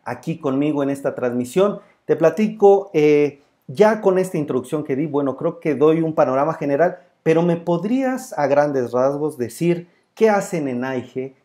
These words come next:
¿Quiénes son? Desde ya di algunos datos cuando empezaron, sí, pero en términos muy sencillos, ¿qué hacen ustedes?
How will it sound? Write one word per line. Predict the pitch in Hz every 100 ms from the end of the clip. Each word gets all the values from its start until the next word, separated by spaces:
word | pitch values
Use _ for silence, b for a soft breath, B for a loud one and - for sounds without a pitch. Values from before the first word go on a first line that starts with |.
| _
¿Quiénes | 202 220 - -
son? | 131 147 170 b b -
Desde | 139 139 127 139 131
ya | 180
di | 202 202
algunos | 170 165 156
datos | 147 160 -
cuando | - 139 139
empezaron, | 127 120 175 160
sí, | -
pero | 247 214 175 165 B B
en | 170
términos | 247 233 156
muy | 156 185
sencillos, | 156 113 - 117 110 - -
¿qué | 214
hacen | 147 127 113
ustedes? | 110 - - _